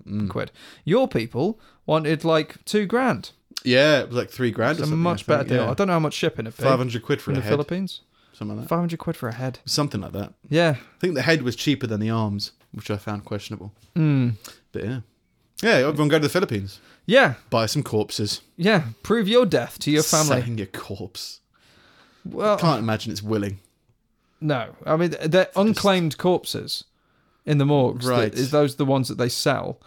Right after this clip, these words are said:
Speaker 1: <laughs>
Speaker 2: So there'll be people that have just, like, like this, uh, I, I read something the other week that said that, like, about the number
Speaker 1: Who's
Speaker 2: of
Speaker 1: gonna claim their own corpse?
Speaker 2: <laughs> It's, it's people who've died and have no
Speaker 1: Yeah.
Speaker 2: friends or family or anything. And, like, the,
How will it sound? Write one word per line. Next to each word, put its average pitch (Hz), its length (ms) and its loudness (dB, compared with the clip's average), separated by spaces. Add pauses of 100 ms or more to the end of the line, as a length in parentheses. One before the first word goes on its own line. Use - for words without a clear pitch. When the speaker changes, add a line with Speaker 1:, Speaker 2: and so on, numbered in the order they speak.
(120)
Speaker 1:
<laughs> 127 140 -8
Speaker 2:
So 147 300 4
there'll 147 160 4
be 160 100 0
people 160 460 2
that 143 240 0
have 131 240 -4
just, - 340 -2
like, 139 400 0
like 185 320 0
this, - 380 -6 (580)
uh, 147 500 4
I, 165 220 -2
I 180 100 2
read 240 220 2
something 220 440 0
the 123 100 0
other 127 160 2
week 131 240 2
that 110 120 -4
said 135 260 -2
that, - 260 -10
like, 127 220 0
about 131 320 -2
the 135 80 0
number 147 300 2
Speaker 1:
Who's 135 100 6
Speaker 2:
of 135 40 2
Speaker 1:
gonna 330 140 2
claim 202 460 2
their 117 120 2
own 123 160 2
corpse? - 580 -4 (160)
Speaker 2:
<laughs> 440 320 2 (420)
It's, 208 280 -2
it's 190 180 2
people 233 380 0
who've 196 120 2
died 190 380 6
and 151 140 0
have 143 260 2
no 147 180 4
Speaker 1:
Yeah. 127 140 4
Speaker 2:
friends 147 260 2
or 131 120 2
family 180 400 0
or 123 80 -4
anything. 127 340 -8
And, 123 140 -8
like, 143 280 2
the, 160 220 4